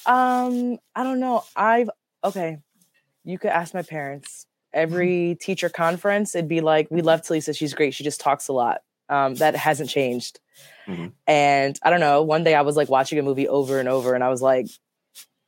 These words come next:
Speaker 1: "People get paid to do that. I should do that."
Speaker 2: Mm-hmm.
Speaker 1: And it kinda clicked off. Oh, and I was always a writer. I was always writing, like, in math when I was supposed to be, like, doing the quizzes and stuff.
Speaker 2: <laughs>
Speaker 1: And I was kinda like,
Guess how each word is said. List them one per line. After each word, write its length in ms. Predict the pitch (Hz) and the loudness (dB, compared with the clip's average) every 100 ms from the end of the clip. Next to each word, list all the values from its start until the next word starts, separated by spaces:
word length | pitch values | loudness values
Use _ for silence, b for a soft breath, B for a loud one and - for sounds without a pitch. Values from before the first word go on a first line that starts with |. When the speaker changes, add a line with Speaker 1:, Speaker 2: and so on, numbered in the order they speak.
| - - | -20 -4
Speaker 1:
"People 240 | 220 262 | 0 2
get 180 | 269 - | 2 0
paid 180 | 185 180 | -2 -2
to 60 | 147 | -4
do 220 | 135 165 | -4 -2
that. 340 | 127 127 - _ _ _ _ _ _ | -2 -4 -8 _ _ _ _ _ _
I 140 | 185 190 | 0 0
should 200 | - 135 | -2 -8
do 160 | 127 | -8
that." 300 | - 76 - - _ _ _ 208 | -8 -8 -8 -12 _ _ _ -12
Speaker 2:
Mm-hmm. 360 | 196 214 220 311 - - | -8 -8 -10 -16 -16 -2
Speaker 1:
And 140 | 165 | 2
it 100 | 170 | 2
kinda 300 | 165 202 208 | 2 2 2
clicked 340 | 196 190 180 - | 0 0 0 2
off. 180 | 180 - | 0 4
Oh, 160 | 226 175 | 4 6
and 100 | 185 | 4
I 60 | |
was 120 | 233 - | 2 2
always 340 | 180 202 190 | 2 2 0
a 60 | 147 | 0
writer. 680 | 143 147 175 180 180 175 _ _ _ | 4 4 4 4 2 0 _ _ _
I 40 | 165 | -2
was 80 | 185 | 0
always 180 | 180 147 | 0 0
writing, 500 | 143 147 160 156 151 | 2 2 0 -2 -6
like, 160 | 135 | -8
in 160 | - 135 | -6 -4
math 400 | 131 127 135 - _ _ _ _ _ | -2 -2 -4 -12 _ _ _ _ _
when 120 | 139 | -2
I 60 | 135 | 0
was 100 | 131 | 0
supposed 200 | 143 120 | -4 -4
to 40 | |
be, 80 | 135 | -2
like, 160 | 123 - | -2 -4
doing 240 | 123 131 120 | -6 -4 -4
the 80 | 127 | -4
quizzes 380 | - 123 127 | -2 -2 -4
and 120 | 127 - | -4 -2
stuff. 600 | 135 123 127 - - - | 2 2 0 -8 -20 -4
Speaker 2:
<laughs> 680 | 185 165 196 - 185 - - | -4 0 -2 -4 -12 -8 2
Speaker 1:
And 200 | 175 165 | 4 6
I 60 | |
was 120 | 156 - | 4 2
kinda 160 | 170 | 2
like, 280 | 147 139 | 2 2